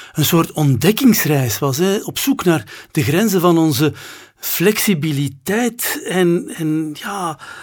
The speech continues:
eh, wat kunnen we, wat mogen we, wat, wat zullen we? Eh,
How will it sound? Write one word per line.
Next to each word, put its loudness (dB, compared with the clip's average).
eh, -4
wat -2
kunnen 4
we, 4
wat -4
mogen 4
we, 2
wat, -2
wat -6
zullen 2
we? 2
Eh, 2